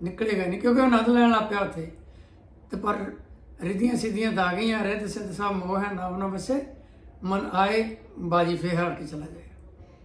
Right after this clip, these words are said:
ਬਹੁਤ ਸਾਰੇ ਗੁਰਮੁਖ ਏਦਾਂ ਨੇ, ਕਹਿੰਦੇ, "ਸਾਨੂੰ ਗੁਰੂ ਗੋਬਿੰਦ ਸਿੰਘ ਜੀ ਘੋੜੇ ਦੇ ਦਰਸ਼ਨ ਦਿੰਦੇ ਨੇ।" ਗੁਰਮੁਖ ਪਿਆਰਿਓ, ਘੋੜਾ ਵੀ ਇੱਧਰ,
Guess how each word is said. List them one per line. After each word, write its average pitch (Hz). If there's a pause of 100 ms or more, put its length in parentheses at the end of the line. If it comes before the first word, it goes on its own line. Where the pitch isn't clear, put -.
(220)
ਬਹੁਤ 190
ਸਾਰੇ 233
ਗੁਰਮੁਖ 214
ਏਦਾਂ 202
ਨੇ, 202 (560)
ਕਹਿੰਦੇ, 202
"ਸਾਨੂੰ 202
ਗੁਰੂ 196
ਗੋਬਿੰਦ 196
ਸਿੰਘ 208
ਜੀ 208
ਘੋੜੇ 190
ਦੇ 180
ਦਰਸ਼ਨ 190
ਦਿੰਦੇ 196
ਨੇ।" 196 (560)
ਗੁਰਮੁਖ 190
ਪਿਆਰਿਓ, 220
ਘੋੜਾ 190
ਵੀ 202
ਇੱਧਰ, 214